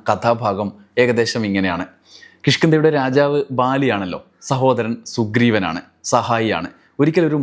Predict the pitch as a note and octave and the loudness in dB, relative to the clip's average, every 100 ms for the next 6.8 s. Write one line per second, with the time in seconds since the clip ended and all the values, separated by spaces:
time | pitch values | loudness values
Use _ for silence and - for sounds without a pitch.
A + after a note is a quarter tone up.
0 | A#2 A2 B2 A2+ G2 - A2 A2 A2+ B2 | 0 0 0 0 -4 -8 -4 0 0 0
1 | A#2+ G#2 G2+ A2 A#2 G2+ F#2+ G2 F#2 F2+ | -2 -2 -2 0 0 0 0 0 0 0
2 | F2+ F#2 E2+ E2 - - G#2 G#2+ C3+ A#2+ | -2 -2 -4 -6 -6 0 2 2 2 2
3 | A2+ G2+ F2+ A#2+ G2+ - B2 A2+ G#2 A2 | 2 0 0 -2 -2 0 -2 0 0 2
4 | G#2+ G#2+ - - - A2 B2 C3 B2 A2+ | 2 0 -6 -16 -2 2 4 4 2 2
5 | A#2 A2 A#2 G2+ G2+ G2+ G2+ E2+ E2 - | 0 0 -2 2 0 0 -2 -2 -4 -6
6 | _ - - _ - B2+ C#3 D3 | _ -20 -20 _ 0 2 2 2